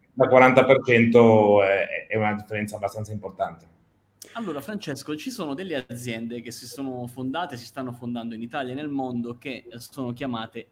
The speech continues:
Speaker 2: A I Enterprise. Cioè, sono quelle aziende che sono fondate proprio per il fatto stesso che, eh, nel cuore di tutta l'azienda c'è un algoritmo di intelligenza artificiale che fa funzionare tutto.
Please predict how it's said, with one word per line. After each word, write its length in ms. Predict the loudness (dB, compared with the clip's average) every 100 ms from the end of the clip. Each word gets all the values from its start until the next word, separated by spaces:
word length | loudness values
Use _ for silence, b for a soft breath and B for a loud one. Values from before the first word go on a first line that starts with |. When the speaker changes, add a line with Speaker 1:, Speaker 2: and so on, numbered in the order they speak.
| -8
Speaker 2:
A 180 | -6 -6
I 120 | -8 -8
Enterprise. 1000 | -10 -10 -14 _ -12 -12 -12 -16 -18 -20 _ _ _ _ _
Cioè, 140 | -10
sono 200 | -8 -6
quelle 180 | -4 -4
aziende 400 | -4 -6 -6 -6
che 140 | -8 -10
sono 400 | -6 -6 -8 -12
fondate 560 | -10 -8 -4 -4 -4
proprio 540 | -8 -8 -6 -6 -6 -8
per 180 | -8 -8
il 140 | -8
fatto 240 | -10 -12
stesso 380 | -12 -10 -10 -12
che, 180 | -10 -10
eh, 80 | -12 _ _ _ -16 -8
nel 200 | -8 -6
cuore 280 | -4 -2 -2
di 100 | -4
tutta 200 | -6 -6
l'azienda 360 | -6 -6 -6 -8
c'è 120 | -8
un 140 | -8
algoritmo 400 | -8 -6 -6 -6
di 60 | -10
intelligenza 480 | -10 -12 -10 -10 -14
artificiale 460 | -16 -12 -10 -10
che 80 | -12
fa 80 | -20 _
funzionare 500 | -20 -14 -14 -14 -16
tutto. 400 | -20 _ _